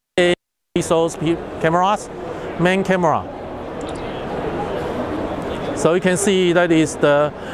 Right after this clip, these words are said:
uh, what I see from front of me. Zoom level two, zoom level three, zoom level four.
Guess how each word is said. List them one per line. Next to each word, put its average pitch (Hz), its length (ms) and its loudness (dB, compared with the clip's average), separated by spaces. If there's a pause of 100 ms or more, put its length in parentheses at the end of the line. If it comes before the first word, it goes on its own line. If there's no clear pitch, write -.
uh, 139 140 4
what 175 160 4
I 170 140 4
see 208 360 0
from 165 420 0 (200)
front 170 280 2
of 147 300 -2
me. 170 260 0 (1160)
Zoom 202 260 4
level 185 240 4
two, 185 360 4 (1400)
zoom 185 240 4
level 147 240 4
three, 233 300 2 (2500)
zoom 190 220 4
level 175 240 2
four. 190 460 2